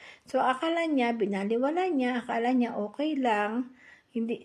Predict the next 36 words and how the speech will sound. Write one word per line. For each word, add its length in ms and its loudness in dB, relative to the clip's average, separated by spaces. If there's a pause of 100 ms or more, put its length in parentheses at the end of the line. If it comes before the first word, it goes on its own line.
after 400 0
three 160 -2
months, 480 -2
doon 400 2
umatake, 800 -2
doon 320 0
nagreaksyon 720 -4
yung 240 2
rabies 560 -2 (320)
na 160 4
nakapasok 560 -2
sa 160 -12
kanyang 320 -4
katawan. 400 -4
Hindi 240 2
siya 160 4
nagpa-doktor, 720 -4
hindi 240 -4
siya 240 -6
nagpatingin. 480 -12
Hinayaan 640 -2
lang 160 -4
niya 160 -6
kasi 400 -4 (320)
on 240 4
the 160 0
time 400 -2
na, 80 -4
na 240 -4
nakagat 480 -4
siya 320 -8
is 320 -6 (480)
wala 240 6
namang 320 -2
side 320 -2
effect 480 0